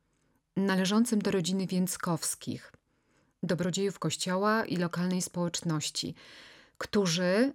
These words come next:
zamówili u niego dekorację ścian. W starych materiałach źródłowych z Rzepiennika przeczytałam: "Dwór ten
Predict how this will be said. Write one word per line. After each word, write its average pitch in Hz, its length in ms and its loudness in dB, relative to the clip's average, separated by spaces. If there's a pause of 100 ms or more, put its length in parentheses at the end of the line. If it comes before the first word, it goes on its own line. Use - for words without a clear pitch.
zamówili 185 480 2
u 196 100 2
niego 175 260 2
dekorację 185 580 0
ścian. 143 440 0 (1160)
W - 60 -6
starych 254 360 4
materiałach 208 540 2
źródłowych 180 680 -2
z - 60 -6
Rzepiennika 180 720 0
przeczytałam: 139 880 -2 (1800)
"Dwór 185 340 4
ten 180 520 2